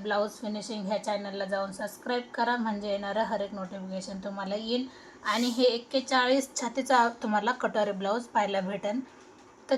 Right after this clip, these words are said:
तेच पेपर आपण घेतले आणि आपण आता अस्तरवर एकदम आहे तसंच आपल्याला कटिंग करायची. तर पाहू शकतात, आता आपण बंद बाजू मी माझ्याकडून ठेवली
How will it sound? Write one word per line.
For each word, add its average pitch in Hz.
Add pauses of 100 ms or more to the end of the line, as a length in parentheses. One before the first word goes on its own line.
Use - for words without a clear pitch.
तेच 294
पेपर 254
आपण 220
घेतले 214
आणि 240
आपण 214
आता 208 (260)
अस्तरवर 220
एकदम 214
आहे 202
तसंच 214
आपल्याला 208
कटिंग 202
करायची. 202 (4000)
तर 233 (140)
पाहू 233
शकतात, 233
आता 240
आपण 247
बंद 240
बाजू 240
मी 233
माझ्याकडून 226
ठेवली 196